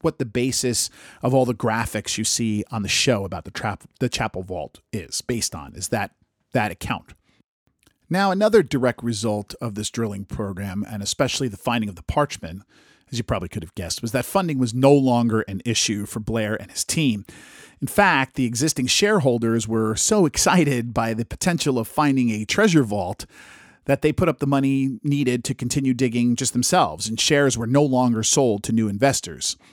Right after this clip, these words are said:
So with this new flush of cash and what I would imagine was an overabundance of exuberance and confidence, Blair and his men dug two new shafts off the money pit with the intent of tunneling from these new shafts horizontally towards this vault,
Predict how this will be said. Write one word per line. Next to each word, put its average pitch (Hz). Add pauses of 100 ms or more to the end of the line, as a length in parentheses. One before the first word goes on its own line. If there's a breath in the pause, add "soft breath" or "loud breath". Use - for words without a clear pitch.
(280 soft breath)
So -
with 151
this 147
new 151
flush 131
of -
cash 117
and 226
what 110
I 110
would 107
imagine 127
was 107
an 110
overabundance 127
of 110
exuberance 131
and 98
confidence, 98 (520 loud breath)
Blair 180
and 202
his 123
men 117
dug 113
two 147
new 156
shafts 95
off 117
the -
money 170
pit -
with -
the 233
intent 123
of -
tunneling 127
from 160
these 117
new 127
shafts 107
horizontally 113
towards 95
this -
vault, -